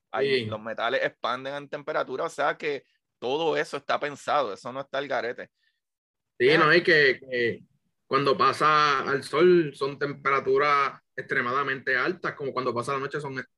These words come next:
Speaker 2: temperaturas extremadamente bajas.
Speaker 1: Ujú, ujú,
Speaker 2: No es
Speaker 1: ujú.
Speaker 2: como estar en la Tierra, ah, setenta y tres grados Fahrenheit.
Speaker 1: Sí,
Speaker 2: Cuando
Speaker 1: no, son
Speaker 2: viene la hora de calor, cien grados Fahrenheit, no, son
Speaker 1: Sí,
Speaker 2: mucho
Speaker 1: son
Speaker 2: más altos.
Speaker 1: miles
Speaker 2: Los,
Speaker 1: de
Speaker 2: los
Speaker 1: <laughs>
Speaker 2: promedios son mucho más altos.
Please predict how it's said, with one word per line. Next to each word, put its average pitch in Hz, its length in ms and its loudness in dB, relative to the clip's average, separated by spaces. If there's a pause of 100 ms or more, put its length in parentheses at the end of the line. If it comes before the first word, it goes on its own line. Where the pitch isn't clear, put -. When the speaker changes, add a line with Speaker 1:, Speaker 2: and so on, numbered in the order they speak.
(240)
Speaker 2:
temperaturas 131 520 4
extremadamente 123 640 2
bajas. 113 300 0
Speaker 1:
Ujú, 185 200 -20 (280)
ujú, 107 300 -16
Speaker 2:
No 127 100 -2
es 151 260 2
Speaker 1:
ujú. 147 60 -10
Speaker 2:
como 147 220 -2
estar 135 260 0
en 139 80 4
la 131 140 0
Tierra, 139 640 -2
ah, 113 80 -10
setenta 123 360 -6
y 117 60 0
tres 127 200 -2
grados 131 340 -2
Fahrenheit. 123 520 -4 (240)
Speaker 1:
Sí, - 200 -14
Speaker 2:
Cuando 120 260 0
Speaker 1:
no, 120 40 2 (360)
son - 120 -16
Speaker 2:
viene 127 320 4
la 131 160 2
hora 131 220 4
de 127 120 2
calor, 123 320 2
cien 123 180 -4
grados 123 280 -2
Fahrenheit, 117 420 -4
no, 117 280 -4
son 110 160 -8
Speaker 1:
Sí, 110 60 -2
Speaker 2:
mucho 117 160 -4
Speaker 1:
son 131 80 -4
Speaker 2:
más 110 220 -6
altos. 120 60 -6
Speaker 1:
miles 123 540 -4
Speaker 2:
Los, 113 120 -10 (200)
Speaker 1:
de - 180 -6
Speaker 2:
los 127 100 -2
Speaker 1:
<laughs> 466 60 -6
Speaker 2:
promedios 123 340 -2
son 131 180 -10
mucho 127 180 -8
más 131 180 -2
altos. 117 360 -2